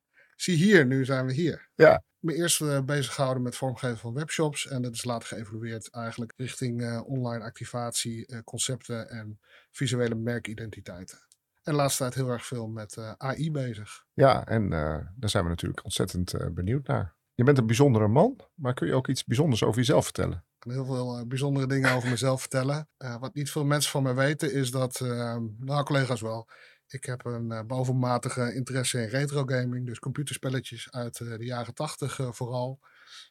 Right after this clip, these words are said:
Speaker 1: En de niche, eh, is dan de microcomputer scene uit begin jaren tachtig, eh, Engeland.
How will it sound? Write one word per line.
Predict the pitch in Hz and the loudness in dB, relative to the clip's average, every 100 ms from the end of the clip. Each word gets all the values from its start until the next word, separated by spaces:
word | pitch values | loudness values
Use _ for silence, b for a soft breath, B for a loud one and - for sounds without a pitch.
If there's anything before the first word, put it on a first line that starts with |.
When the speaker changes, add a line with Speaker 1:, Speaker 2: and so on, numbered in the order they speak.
| _ | _
Speaker 1:
En | 143 127 123 | -4 -2 -2
de | 131 | -2
niche, | 131 143 175 185 - - | 2 4 4 2 0 -6
eh, | 175 147 143 139 143 | -6 -4 -2 -4 -4
is | 135 - | -6 -4
dan | 131 127 | -2 -2
de | |
microcomputer | 127 139 143 139 127 135 131 127 | 0 -2 -2 -4 -4 -6 -4 -2
scene | - 139 135 131 | -2 0 -2 -2
uit | 123 117 | -6 -10
begin | 113 143 | -4 -2
jaren | 135 123 113 - | 0 -2 -4 -6
tachtig, | 123 - 123 110 - | -6 -6 -10 -10 -12
eh, | - 113 107 - | -12 -10 -10 -4
Engeland. | 135 113 82 - - | -4 -4 -6 -14 -20